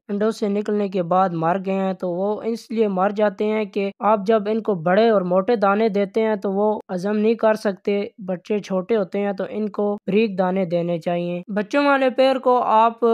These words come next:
उनके लिए दाने तैयार करें, मोटी कंगनी, पीली कंगनी और बारीक बाजरा, ये तीने-, तीनों चीजें आप मिक्स करके उनको दें जब तक उनके बच्चे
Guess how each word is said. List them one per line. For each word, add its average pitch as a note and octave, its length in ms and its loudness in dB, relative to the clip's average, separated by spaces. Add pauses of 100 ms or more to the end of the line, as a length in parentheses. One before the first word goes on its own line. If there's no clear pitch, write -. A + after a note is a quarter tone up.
(260)
उनके A#3 240 0
लिए G#3+ 180 2
दाने F#3 340 0
तैयार G#3 320 2
करें, G#3 300 0
मोटी F3+ 380 0
कंगनी, A3 540 0 (160)
पीली A3 300 2
कंगनी G#3+ 580 2
और G3 640 2
बारीक G3+ 520 0
बाजरा, F3+ 640 2
ये G#3+ 140 0
तीने-, A3 500 -4 (120)
तीनों A3+ 280 2
चीजें A3+ 340 2
आप F#3+ 300 2
मिक्स G#3 260 -4
करके G3 560 0 (260)
उनको F#3+ 260 -4
दें F#3 400 -2
जब F#3+ 300 -2
तक F#3+ 260 -2
उनके F#3+ 300 -4
बच्चे F3 500 -4